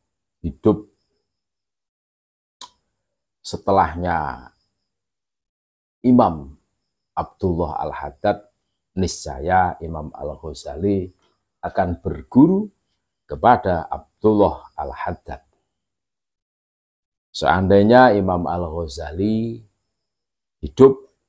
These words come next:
semasa dengan Imam Abdullah Al-Haddad, maka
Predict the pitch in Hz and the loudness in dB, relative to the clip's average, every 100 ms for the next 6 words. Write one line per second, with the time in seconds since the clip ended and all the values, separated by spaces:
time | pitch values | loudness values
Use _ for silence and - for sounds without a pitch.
0 | _ - - 107 123 110 101 82 73 76 | _ -16 -6 0 0 0 0 -2 -4 -10
1 | 73 67 65 67 73 _ _ _ _ _ | -12 -12 -16 -18 -20 _ _ _ _ _
2 | _ _ _ _ _ - 127 160 92 73 | _ _ _ _ _ -2 0 2 0 -6
3 | - 78 - - 73 73 71 69 71 71 | -10 -10 -8 -12 -10 -6 -6 -8 -10 -6
4 | 107 117 - 73 73 104 117 110 | -4 -4 -6 -16 -4 0 0 -2